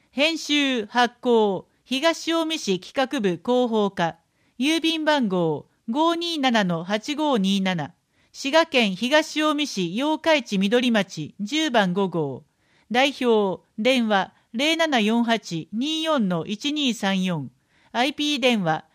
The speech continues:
零五零五八零一の一二三四。直通、電話、零七四八二四の五六一一。アイピー電話、零五零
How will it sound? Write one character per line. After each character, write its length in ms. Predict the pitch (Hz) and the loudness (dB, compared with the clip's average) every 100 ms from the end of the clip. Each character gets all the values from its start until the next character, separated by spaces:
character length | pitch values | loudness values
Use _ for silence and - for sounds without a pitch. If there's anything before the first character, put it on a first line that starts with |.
| _ - | _ -2
零 260 | 311 330 | 0 0
五 260 | 302 311 233 | 2 2 4
零 360 | 196 175 156 - _ | 2 0 -2 -10 _
五 240 | 226 302 320 | -4 0 2
八 280 | 320 320 233 | 2 0 2
零 280 | 233 247 | 4 4
一 200 | 247 240 | 0 -4
の 200 | 185 160 - | -4 -2 -4
一 260 | 214 285 | -6 -6
二 220 | 302 277 | -2 -2
三 300 | 208 190 190 | -2 -2 -2
四。 280 | 175 170 131 - _ _ _ _ - | -2 -2 -6 -12 _ _ _ _ -2
直 240 | 240 302 | -2 -2
通、 520 | 240 269 262 233 196 - _ | -4 -4 -2 -2 -4 -8 _
電 280 | 220 240 226 | 0 2 2
話、 240 | 214 185 - _ - | 0 -2 -4 _ -6
零 240 | 240 320 | 0 0
七 240 | 330 320 233 | 0 2 2
四 220 | 208 226 | 2 0
八 480 | 226 220 - 165 - | -2 -4 -4 -8 -6
二 240 | 214 294 311 | -4 -4 -2
四 240 | 320 269 | 0 0
の 180 | 185 170 | 0 -2
五 280 | 170 269 294 | -2 -2 0
六 240 | 302 - | -2 -2
一 360 | 185 156 - 185 | -4 -2 -4 -4
一。 340 | 175 - 131 _ _ _ _ - | -4 -10 -16 _ _ _ _ -2
ア 140 | 247 | 0
イ 80 | 302 | 0
ピ 240 | 294 302 | -2 -2
ー 20 | |
電 240 | 254 262 190 | 0 0 0
話、 220 | 160 - _ _ - | -2 -4 _ _ -4
零 240 | 277 330 | 0 2
五 240 | 311 311 254 | 2 2 2
零 380 | 202 185 156 | 2 0 -2